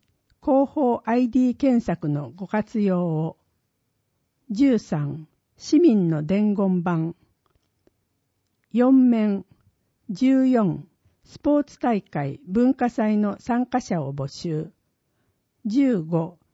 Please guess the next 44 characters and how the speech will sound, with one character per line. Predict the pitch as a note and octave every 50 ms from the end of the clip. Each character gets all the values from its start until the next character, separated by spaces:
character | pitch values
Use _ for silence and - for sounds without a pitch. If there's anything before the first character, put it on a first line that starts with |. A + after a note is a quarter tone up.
| _ _ _
市 | - - B3+ A#3+
民 | C4+ C#4+ D4 D4 -
活 | - B3+ B3+ - A#3+
動 | F#3+ F3 E3 D#3+ D#3 D3
公 | _ - C4+ B3 C4 C4+
益 | B3+ C4 - - B3+ A#3+
事 | G#3+ A#3 A3+
業 | G3+ A#3+ A3 A3 G#3+ G#3+
だ | G3 G#3 G3+
よ | F#3 E3 D3 C#3+
り。 | C#3 C3+ - _ _ _ _ _ _ _ _ _ _ _ _ _ _ _ _ _
流 | - A3 G#3 B3+ B3+ B3+ C4+ C4
山 | B3 A#3+ A#3 A#3 A3 G3
防 | F#3+ G#3 A#3 C4+ C#4+
災 | - - D4 B3 A#3+
ま | A#3 A#3 A#3
ち | - C#4 B3+
づ | B3 A#3+ C4
く | - - B3+
り | A#3 A#3+
プ | - -
ロ | A#3+ B3 A#3+
ジ | G#3 G#3+
ェ | E3+
ク | - - -
ト | - F3 D#3
主 | - - F3
催 | - - G3+ F3+ F3 E3+
の | E3 D#3 D#3+ D#3+ - - _ -
防 | F#3+ A#3 B3 C#4+
災 | - - D4 A#3+ A#3+ A#3
講 | A#3+ - - G#3+ F#3 E3+ D3+
座。 | - C#3+ C3+ - _ _ _ _ _ _ _ _ _ _ _ _ _ _ _ _ _ _ _ _ _ _ _ _ - -
十 | F3+ A3+ C4 C4 B3+ B3
六、 | A#3+ A#3+ A#3+ _ - G#3+ F#3+ F3+ - _ _ _ _ _ _ _ _ -
コ | - D#4
ラ | C#4 B3+ G3+ F3+
ム、 | D#3+ C#3 C3 - - _ _ _ _ _ _ _ _ _ _ _ -
個 | - D#4
性 | D4 - - B3+ F#3+ F3+ E3+ D3
を | C#3 C3+ C#3
笑 | D3 D3+ E3+ F3+ F#3 F3+ E3
い | E3+
に。 | E3 D#3+ D#3 D3 -